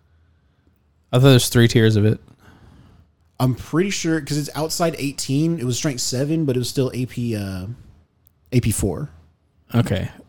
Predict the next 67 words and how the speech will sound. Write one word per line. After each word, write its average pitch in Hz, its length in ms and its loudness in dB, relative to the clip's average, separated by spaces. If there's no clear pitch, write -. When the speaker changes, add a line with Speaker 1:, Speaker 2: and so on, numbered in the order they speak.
Speaker 1:
So - 180 4
that's 123 200 6
a 143 80 4
pretty 113 360 -4
big 101 160 -2
jump, 98 300 -4
'cause - 140 -6
I 143 60 2
thought 170 120 4
it 185 40 2
was, 160 120 2
like, 117 180 0
three 117 160 2
tiers. 110 260 2
I 107 40 2
thought 110 40 4
it - 20 4
was, 107 120 0
like, 98 140 0
twelve, 110 440 4
ten, 104 340 2
seven 85 420 -4
is 123 80 4
what 113 80 4
I 92 60 0
thought 120 260 4
it 85 80 -2
was, 82 400 -8
but 101 320 2
Speaker 2:
That 147 140 -2
might 175 180 -2
be 220 80 -2
the 214 100 0
heavy 135 320 -2
conversion 92 420 -8
beamer. 76 300 -16
Speaker 1:
Okay. 104 300 -2
Speaker 2:
I 131 100 0
don't 123 80 -2
know. 110 80 -4
I 123 80 -2
can, 139 240 0
I 139 100 -2
can 139 120 -2
try 147 160 -2
to 131 80 -2
see 123 140 -6
if 113 100 -6
I 104 60 -10
can 95 100 -10
pull 95 160 -12
it 85 60 -10
up. 90 100 -10
Speaker 1:
No, 165 120 2
no, 135 120 0
no. 104 120 -2
You 120 160 0
Speaker 2:
But 147 40 -4
Speaker 1:
continue 139 400 2
your 113 160 -4
story. 117 460 0
I 101 160 -6
will 98 140 -2
look 80 180 -10
it 85 60 -12
up. - 160 -16
Speaker 2:
Okay. 92 300 -12